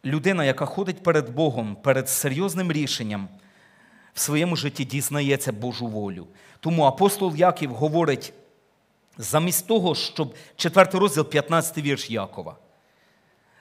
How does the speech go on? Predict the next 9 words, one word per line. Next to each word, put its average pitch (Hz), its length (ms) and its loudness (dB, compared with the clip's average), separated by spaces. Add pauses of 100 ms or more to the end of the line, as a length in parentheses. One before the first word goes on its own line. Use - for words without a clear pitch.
замість 185 500 4
того, 220 240 4
щоб 156 280 -2
вам 185 420 6
казати, 175 680 4 (200)
"Якщо 151 400 -2
угодно 180 560 0
буде 147 300 0
Господу, 123 800 -4